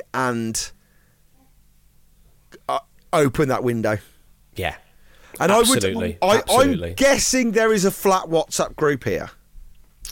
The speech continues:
Speaker 1: right?
Speaker 2: Yeah, there must be, surely.
Speaker 1: In this day and age, there must be a flat WhatsApp group. So I think the way to play it is you tell a small white lie.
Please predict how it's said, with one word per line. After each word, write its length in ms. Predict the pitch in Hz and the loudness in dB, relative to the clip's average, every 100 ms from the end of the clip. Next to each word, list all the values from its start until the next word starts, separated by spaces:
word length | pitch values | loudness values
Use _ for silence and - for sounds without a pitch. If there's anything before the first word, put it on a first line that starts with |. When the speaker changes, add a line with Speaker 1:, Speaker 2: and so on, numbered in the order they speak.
| - _ | -18 _
Speaker 1:
right? 320 | 110 131 220 - _ _ - | 0 0 0 -6 _ _ -8
Speaker 2:
Yeah, 220 | 175 196 | -2 0
there 100 | 135 | 2
must 200 | 160 196 | 0 -2
be, 140 | - 139 | -4 -4
surely. 500 | - 160 87 71 - _ | 2 2 2 -4 -14 _
Speaker 1:
In 140 | 180 185 | -2 0
this 220 | 247 - | 0 0
day 200 | 240 233 | 0 2
and 100 | 190 | 2
age, 320 | 151 131 117 | 0 -2 -2
there 100 | 139 | -2
must 340 | 147 151 - - | 0 -2 -2 0
be 100 | 131 | 0
a 60 | |
flat 320 | 127 131 117 - | 0 0 -2 -4
WhatsApp 400 | 110 - - - | -8 -6 -8 -6
group. 300 | 85 82 - - _ - - - - - - - - - - _ - | -8 -8 -16 -20 _ -20 -20 -18 -20 -20 -18 -18 -16 -18 -20 _ -8
So 480 | - 175 185 196 - - - | 0 4 4 0 -8 -20 0
I 220 | 170 226 247 | 4 4 2
think 220 | 277 262 | -2 -2
the 80 | 220 | 2
way 240 | 214 220 | 2 2
to 120 | 220 | 0
play 340 | - 226 196 143 | -2 0 2 2
it 80 | |
is 140 | 123 117 | 0 -4
you 80 | 135 | -2
tell 180 | 151 | 0
a 40 | 143 | 0
small 400 | - 165 170 170 | -2 -2 0 2
white 280 | 160 156 151 | 2 0 0
lie. 380 | 143 110 95 | 0 0 0